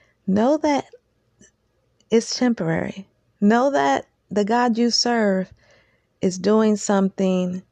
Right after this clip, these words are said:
for a reason that you just don't understand, for a reason that just doesn't make sense right now. But hold to his unchanging hand and let him work it out. Trust him. Wait on him.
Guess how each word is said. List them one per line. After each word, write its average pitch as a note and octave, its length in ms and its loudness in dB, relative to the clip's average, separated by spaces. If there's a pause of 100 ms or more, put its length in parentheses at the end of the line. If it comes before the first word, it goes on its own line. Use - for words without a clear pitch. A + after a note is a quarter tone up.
(120)
for F#3+ 320 -2
a F#3 60 2
reason G3 420 2
that F3+ 260 -2
you F#3+ 160 0
just F#3 220 -6
don't F3+ 220 -2
understand, F3+ 760 -6 (580)
for G3 160 0
a F#3+ 40 0
reason G3 340 0
that F3 160 0
just F#3+ 260 -2
doesn't F#3 300 0
make E3+ 200 -2
sense F3 400 -4
right D#3 200 -4
now. D#3+ 420 -8 (640)
But G3 140 -4
hold A3 360 0
to - 140 -4
his F#3+ 160 0
unchanging E3+ 640 -2
hand E3+ 440 -4 (720)
and F3+ 320 -2
let G#3+ 240 0
him G#3+ 220 2
work F#3+ 240 -2
it F3+ 80 -2
out. E3 340 -8 (760)
Trust - 480 -2
him. F#3 320 -6 (880)
Wait F#3 260 0
on F#3 140 -2
him. F3 420 -6